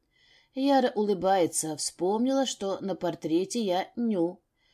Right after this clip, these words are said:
Она рисовала меня у нас на даче ранним утром после Ночи любви.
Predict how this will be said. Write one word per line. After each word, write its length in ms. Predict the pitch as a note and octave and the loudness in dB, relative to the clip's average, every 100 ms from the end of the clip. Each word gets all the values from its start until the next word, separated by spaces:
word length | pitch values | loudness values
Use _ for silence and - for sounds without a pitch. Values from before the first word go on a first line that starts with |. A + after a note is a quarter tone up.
| _ _ - | _ _ -2
Она 320 | A#3 A#3 A#3 | 0 2 2
рисовала 540 | G#3+ A3 A3 G#3+ G#3 | 0 0 0 0 0
меня 340 | G3+ G#3 G#3 G#3 | 0 -2 -2 -2
у 40 | |
нас 260 | G#3 G#3 G#3 | -2 -2 0
на 160 | G#3+ | 0
даче 360 | G#3 C4+ C4 F3+ | 2 2 2 0
ранним 360 | E3+ E3+ F3+ | 0 0 -2
утром 260 | A3+ A#3 F3 | -2 -2 -4
после 400 | F3+ F3+ G3 G3 | -4 -4 -4 -4
Ночи 320 | G#3 G#3+ F3+ | -4 -6 -4
любви. 500 | A#3+ A#3+ E3+ D3+ D3 | -2 -2 -4 -6 -6